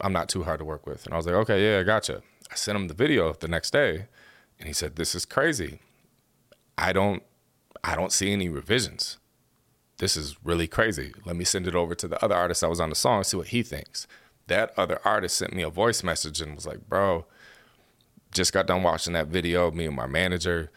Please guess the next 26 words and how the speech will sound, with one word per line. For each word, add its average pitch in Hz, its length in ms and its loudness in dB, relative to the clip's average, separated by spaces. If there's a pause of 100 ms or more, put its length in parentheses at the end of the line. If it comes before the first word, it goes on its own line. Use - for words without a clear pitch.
(920)
After 87 220 0
seeing 117 380 2
what 104 240 4
you 107 140 0
did 104 420 2 (380)
with 95 200 0 (140)
what 98 260 0
you 104 80 0
were 90 140 2
working 95 400 0
with, 117 400 2 (520)
and 95 100 -6
then 95 120 -2
the 82 80 -4
professionalism 113 1000 2
and 80 100 -6
the - 60 -6
turnaround 110 720 0
and 85 140 -8
what 113 220 0
you 98 100 -4
did, 101 340 0
like, - 300 -4
hats - 400 -2
off. 98 300 2
I, 87 200 -2